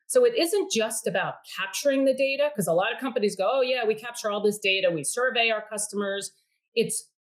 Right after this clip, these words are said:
capturing and understanding and then actioning and measuring on that.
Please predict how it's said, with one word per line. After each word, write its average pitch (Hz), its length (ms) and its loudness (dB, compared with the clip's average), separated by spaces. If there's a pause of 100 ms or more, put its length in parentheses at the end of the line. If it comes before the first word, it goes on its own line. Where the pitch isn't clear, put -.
(180)
capturing 277 720 -2 (280)
and 196 260 2
understanding 226 1000 -2
and 196 120 2
then 180 200 -2 (180)
actioning 277 560 -2
and 190 200 2
measuring 175 480 -2
on 143 180 -14
that. 131 200 -6